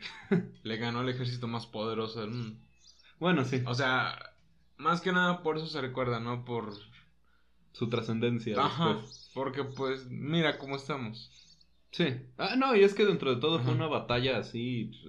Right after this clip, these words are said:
Speaker 2: X, culera. O sea,
Speaker 1: Ajá.
Speaker 2: como cualquier otra pinche batalla que se ha librado. No tiene nada de espectacular.
Speaker 1: Ujú.
Speaker 2: Lo espectacular es lo que dices. ¿A quién se le ganó
Speaker 1: Sí, sí.
Speaker 2: en esa batalla? Y por eso se recuerda.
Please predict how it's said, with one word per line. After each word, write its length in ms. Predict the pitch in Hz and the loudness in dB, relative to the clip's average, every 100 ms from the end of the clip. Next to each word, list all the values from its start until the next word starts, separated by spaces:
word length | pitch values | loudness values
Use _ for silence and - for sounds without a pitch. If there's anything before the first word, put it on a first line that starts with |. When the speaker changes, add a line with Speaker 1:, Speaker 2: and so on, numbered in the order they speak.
| - | -6
Speaker 2:
X, 580 | 107 107 101 85 - - | -6 -4 -4 -6 -8 -12
culera. 480 | 98 90 104 87 82 | -4 -2 0 -2 -6
O 40 | |
sea, 100 | 110 123 | -4 -2
Speaker 1:
Ajá. 100 | 123 | 0
Speaker 2:
como 220 | 104 92 | -2 -2
cualquier 340 | 95 95 117 120 | -6 -4 -2 -2
otra 340 | 120 120 113 | -2 -6 -4
pinche 300 | 113 117 113 | -4 -4 -4
batalla 400 | 98 90 110 104 | -4 -2 -4 -4
que 100 | 95 | -6
se 100 | 92 | -4
ha 20 | |
librado. 400 | 110 107 110 90 | -2 -2 -2 -4
No 220 | 98 107 - | -4 -6 -4
tiene 220 | 110 107 | -2 0
nada 260 | 107 110 95 | 0 -2 -2
de 60 | |
espectacular. 960 | 90 - _ 90 87 - 87 101 117 - - | -6 -12 _ -8 -8 -8 -6 -2 -2 -4 -10
Speaker 1:
Ujú. 260 | 123 123 127 123 - - _ _ - | -6 -4 -4 -8 -14 -20 _ _ -6
Speaker 2:
Lo 460 | 104 95 92 95 | -2 0 0 0
espectacular 640 | 95 - 110 110 110 107 107 | -2 -4 -6 -4 -2 0 0
es 60 | |
lo 120 | 110 | 0
que 80 | 113 | -2
dices. 260 | 147 127 - - | -2 -4 -10 -10
¿A 240 | 98 95 - | -10 -10 -2
quién 520 | 123 143 165 131 123 | 4 4 4 0 -6
se 160 | - 113 | -6 -2
le 140 | 98 90 | 0 -2
ganó 460 | 95 135 127 - - | 0 0 -2 -6 -12
Speaker 1:
Sí, 120 | 143 | -8
sí. 100 | 98 | -6
Speaker 2:
en 80 | 95 | -6
esa 160 | 95 | -6
batalla? 420 | 92 90 104 80 - | -6 -4 -6 -6 -10
Y 340 | 98 98 95 92 | -6 -6 -6 -6
por 200 | 95 101 | -4 -4
eso 160 | 104 | -4
se 400 | 120 101 92 87 85 92 | -6 -6 -4 -4 -6 -10
recuerda. 920 | 90 87 113 113 113 113 117 120 | -10 -6 -4 -4 -4 -4 -4 -6